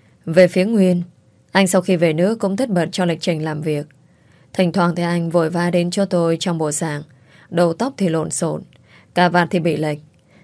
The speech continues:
Thế nhưng mà chúng tôi cũng chẳng có nhiều thời gian cho nhau. Anh đứng nhìn tôi chụp ảnh, sau đó đưa tôi về. Ngày hôm qua thì Khôi Nguyên nhắn cho tôi một tin rằng anh chuẩn bị sang Nhật Bản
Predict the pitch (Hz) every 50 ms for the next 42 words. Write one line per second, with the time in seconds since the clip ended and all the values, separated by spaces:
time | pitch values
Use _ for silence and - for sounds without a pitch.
0 | _ _ _ _ _ _ _ _ _ - - 196 202 220 208 190 175 - 185 190
1 | 196 214 202 202 208 226 226 - 185 160 143 143 147 165 196 202 165 165 180 160
2 | 156 156 - 165 160 156 156 - - 175 165 156 156 156 151 151 151 - _ _
3 | _ _ _ _ _ _ _ _ _ _ _ - - - 190 185 175 170 190 233
4 | 214 180 160 151 180 180 175 175 - 175 - - - 160 151 143 139 - - 175
5 | 170 170 156 151 160 208 214 214 196 180 185 175 156 170 160 147 143 147 147 -
6 | _ _ _ _ _ _ _ _ _ _ _ _ _ _ _ _ _ _ _ _
7 | _ - 185 185 190 202 208 196 190 196 190 185 190 170 - - 196 185 185 185
8 | 185 180 180 170 165 170 202 - 226 180 190 180 170 170 165 160 - 175 175 165
9 | 156 - 170 156 147 147 147 - - _ _ - - _ _ _ - - 214 202
10 | 202 190 160 156 160 165 160 - - 180 175 170 170 170 170 165 170 165 165 165
11 | 156 139